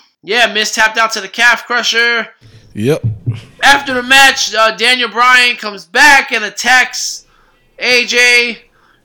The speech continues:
Speaker 1: And, uh, yeah, blah, blah, blah, blah.
Speaker 2: <laughs>
Speaker 1: And, yeah, and he applies the heel hook at the end of the match.
Speaker 2: Yeah.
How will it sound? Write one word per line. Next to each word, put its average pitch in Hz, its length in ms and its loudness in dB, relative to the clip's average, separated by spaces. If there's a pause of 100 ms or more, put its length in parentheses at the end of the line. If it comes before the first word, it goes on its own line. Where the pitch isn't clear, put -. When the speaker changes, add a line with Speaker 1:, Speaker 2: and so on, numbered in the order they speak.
(160)
Speaker 1:
And, 202 520 -2
uh, 190 600 0 (220)
yeah, 175 200 -14
blah, 170 140 -14
blah, 180 200 -16
blah, - 20 -20
blah. 233 420 -2
Speaker 2:
<laughs> - 40 -6
Speaker 1:
And, 185 200 -6
yeah, 269 160 0
and 202 120 -4
he 196 220 -8
applies 220 480 0
the 226 60 0
heel 247 340 2
hook 220 420 -2 (400)
at 220 180 -2
the 240 100 -6
end 240 120 -4
of 233 60 -2
the 226 120 -4
match. 220 500 2
Speaker 2:
Yeah. 135 320 2